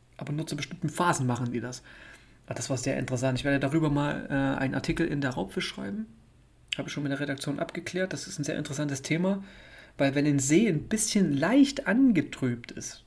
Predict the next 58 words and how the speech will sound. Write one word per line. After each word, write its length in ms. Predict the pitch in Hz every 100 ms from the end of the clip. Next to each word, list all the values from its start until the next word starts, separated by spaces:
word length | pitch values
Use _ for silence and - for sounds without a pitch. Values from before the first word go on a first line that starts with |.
| -
aber 240 | 123 120
immer 140 | 160 151
noch 180 | 120
klar, 380 | - 123 113 - -
muss 200 | 135 147
ich 160 | 185 151
näher 260 | 160 190
an 100 | 131
den 100 | 127
Hecht 320 | 120 120 117
ran. 180 | 120 117 - - - _ -
Dann 120 | - 127
reicht 200 | 151 151
es 100 | 160
nicht 160 | 196
einfach, 260 | 151 131 135
unter 180 | 151 139
der 100 | 165
Oberfläche 360 | 160 165 156
lang 220 | 156 156
zu 140 | 160 165
kurbeln, 300 | - 165 147
egal 300 | 139 147 143
wie 100 | 147
tief 200 | - 196
es 120 | -
ist, 200 | 220 - - -
sondern 300 | - 156 151
dann 180 | 147 147 - 165 -
<laughs> 280 | - - -
muss 180 | 151 160
ich 80 | 156
schon 140 | 151
ein 80 | 151
bisschen 240 | 165 147
absinken 480 | - - 190 180 170
lassen 360 | 175 175 170 175
und, 260 | 156 156
äh, 240 | - 160 160
näher 380 | 147 165 170
zum 220 | 170 165 143
Hecht 300 | 156 151 131
ran, 200 | 160 165
weil 100 | 147
der 160 | 151
diese 480 | 156 151 147 147 -
extreme 500 | 147 - 156 165 156
weite 220 | 170 147
Strecke 300 | 131 - 170
nicht 140 | 139 123
überbrückt, 460 | 135 131 - 143 -
um 100 | 127
den, 180 | 127
um 140 | - 135
den 140 | 135
Köder 300 | 127 151 139
zu 120 | - 143
attackieren, 520 | - - 131 127